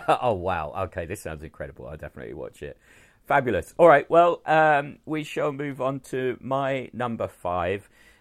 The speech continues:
And I did indeed put up an Instagram post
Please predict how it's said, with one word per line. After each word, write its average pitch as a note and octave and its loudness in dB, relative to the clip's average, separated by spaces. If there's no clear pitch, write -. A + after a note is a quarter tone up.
And A2+ 0
I A2+ -2
did C#3 -6
indeed B2 -8
put - -6
up A2 -4
an G#2 -8
Instagram G#2+ -6
post G#2 -6